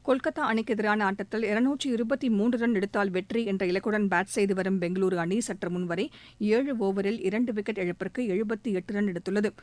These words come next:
கொல்கத்தாவில் நடைபெற்று வரும் இப்போட்டியில் முதலில் பேட் செய்த கொல்கத்தா அணி நிர்ணயிக்கப்பட்ட இருபது ஓவரில் ஆறு விக்கெட் இழப்பிற்கு இருநூற்று இருபத்தி இரண்டு ரன் எடுத்துள்ளது.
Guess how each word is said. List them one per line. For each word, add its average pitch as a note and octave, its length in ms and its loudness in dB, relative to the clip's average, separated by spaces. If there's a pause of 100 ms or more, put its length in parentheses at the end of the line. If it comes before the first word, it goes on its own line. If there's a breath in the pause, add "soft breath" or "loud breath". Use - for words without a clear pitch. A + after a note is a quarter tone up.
(220 loud breath)
கொல்கத்தாவில் C#4 560 -2
நடைபெற்று G#3 460 -4
வரும் G3 200 0
இப்போட்டியில் F#3 520 0 (380 soft breath)
முதலில் C4 400 0
பேட் G#3 300 0
செய்த A3+ 280 0
கொல்கத்தா G3 420 -2
அணி F#3 240 -2 (220 loud breath)
நிர்ணயிக்கப்பட்ட C#4 680 0
இருபது A3 380 0
ஓவரில் G3 360 0
ஆறு A3+ 300 -2
விக்கெட் A3 260 -6
இழப்பிற்கு F#3+ 440 -4
இருநூற்று G#3+ 420 0
இருபத்தி G#3+ 360 -2
இரண்டு G3 220 2
ரன் G3+ 140 2
எடுத்துள்ளது. G3+ 480 4